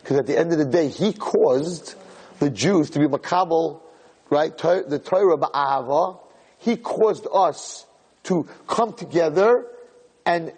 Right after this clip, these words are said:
and do what we did. Without him, we would have never come together and done what we did. We wouldn't have been makabel Torah ba'ahava. So really, in the physical world, he's a Rush, he's a Nazi,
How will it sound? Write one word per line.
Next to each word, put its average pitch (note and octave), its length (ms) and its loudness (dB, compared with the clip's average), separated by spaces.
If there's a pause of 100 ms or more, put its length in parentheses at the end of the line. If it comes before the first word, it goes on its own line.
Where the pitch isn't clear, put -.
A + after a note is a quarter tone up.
and E3+ 140 -2
do G3+ 100 0
what A3+ 140 4
we G#3 100 -4
did. A#3+ 320 0 (840)
Without B3 280 4
him, C#4 240 2
we A#3+ 80 -2
would B3 160 0
have A#3+ 80 -2
never C4 180 2
come B3 220 -2
together B3+ 260 0
and G#3+ 80 -4
done B3+ 140 2
what B3 100 0
we B3+ 60 -4
did. D#4+ 260 -2 (220)
We B3 80 4
wouldn't D4+ 200 2
have D4 120 2
been C4 80 2
makabel C#4+ 280 0
Torah C#4 180 2
ba'ahava. C#4+ 500 0 (160)
So C4+ 200 0
really, F#4+ 280 6
in F4 40 2
the D4+ 60 0
physical F#4 420 2
world, F4+ 160 2
he's F4 120 0
a D#4+ 60 0
Rush, E4+ 260 2
he's D#4 100 -14
a D4+ 80 -4
Nazi, D4 460 -6